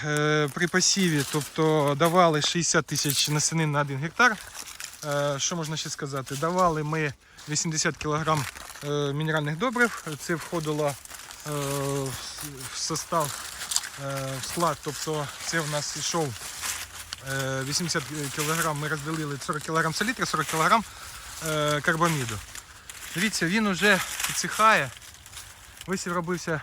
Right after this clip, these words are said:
п'ятнадцятого, е, травня. На зас-, на зараз у нас двадцять четверте серпня. Е, самі розрахуйте, що скажу. Він уже,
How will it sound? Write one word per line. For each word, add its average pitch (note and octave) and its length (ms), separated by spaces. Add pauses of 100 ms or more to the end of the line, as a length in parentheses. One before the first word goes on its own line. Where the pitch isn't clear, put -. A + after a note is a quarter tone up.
(120)
п'ятнадцятого, D#3+ 680 (1700)
е, D3 420
травня. F3 480 (260)
На C#3+ 120
зас-, D#3+ 340
на D#3+ 140
зараз E3+ 340
у - 20
нас D#3 280 (420)
двадцять D3+ 640
четверте F3 600 (840)
серпня. B2+ 540 (300)
Е, D3 300 (200)
самі D#3 340
розрахуйте, E3+ 640 (500)
що G3 120
скажу. B2 420 (240)
Він F#3+ 180
уже, E3 280